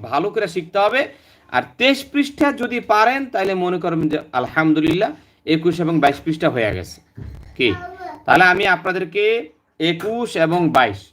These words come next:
এই দুইটা পৃষ্ঠা সবক দিলাম। আপনারা ভালো করে বাসায় পড়বেন। গার্ডিয়ান যারা আছেন, আপনারা একটু হাতে কলমে ধইরা বাচ্চাদেরকে শিখিয়ে দিবেন, পড়ায় দিবেন। আর ভিডিওটা বারবার শুনে শুনে ওরা যাতে পড়াটা কমপ্লিট করে রাখে,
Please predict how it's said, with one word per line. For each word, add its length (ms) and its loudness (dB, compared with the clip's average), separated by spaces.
এই 220 -2
দুইটা 460 -2
পৃষ্ঠা 360 -6
সবক 340 0
দিলাম। 420 2
আপনারা 420 0
ভালো 460 2
করে 240 0
বাসায় 440 0
পড়বেন। 480 0
গার্ডিয়ান 400 4
যারা 200 2
আছেন, 240 -4
আপনারা 320 -2
একটু 400 -10
হাতে 320 0
কলমে 280 0
ধইরা 420 2
বাচ্চাদেরকে 540 0
শিখিয়ে 360 -2
দিবেন, 280 -4
পড়ায় 280 2
দিবেন। 260 -2
আর 140 -2
ভিডিওটা 420 0
বারবার 400 2
শুনে 300 -4
শুনে 300 -6
ওরা 200 2
যাতে 220 -2
পড়াটা 360 2
কমপ্লিট 640 -4
করে 140 0
রাখে, 280 -4